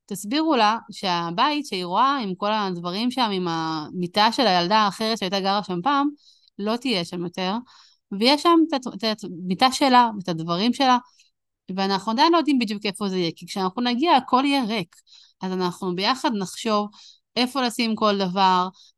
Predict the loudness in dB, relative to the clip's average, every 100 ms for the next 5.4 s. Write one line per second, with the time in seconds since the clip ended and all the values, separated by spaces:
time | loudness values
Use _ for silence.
0 | -6 -4 -2 -4 -6 -4 -2 -2 -2 -2
1 | -2 -4 -6 -2 -2 -2 2 2 2 -2
2 | -6 -6 -12 -6 -4 -2 -2 -4 -4 -2
3 | 0 0 2 0 -2 -6 -8 -6 -8 -12
4 | -6 -2 -2 -2 -4 -2 2 2 0 -6
5 | -2 0 0